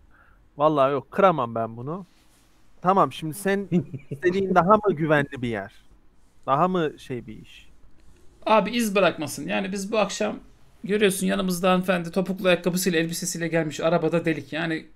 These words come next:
Speaker 3: kimse sabahına bize yani kamerasız, kağıtsız, anladın mı? Hani böyle bir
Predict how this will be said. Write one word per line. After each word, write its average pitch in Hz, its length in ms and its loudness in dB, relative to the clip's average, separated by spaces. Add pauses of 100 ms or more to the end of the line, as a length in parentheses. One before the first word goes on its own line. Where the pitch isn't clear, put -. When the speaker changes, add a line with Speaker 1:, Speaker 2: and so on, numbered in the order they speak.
(160)
Speaker 3:
kimse 196 340 -2
sabahına 180 460 2
bize 185 400 -2 (1300)
yani 185 180 -6
kamerasız, 185 880 2
kağıtsız, 165 460 -2
anladın 170 340 -6
mı? 143 100 -8
Hani 147 180 -8
böyle 160 240 -8
bir - 180 -10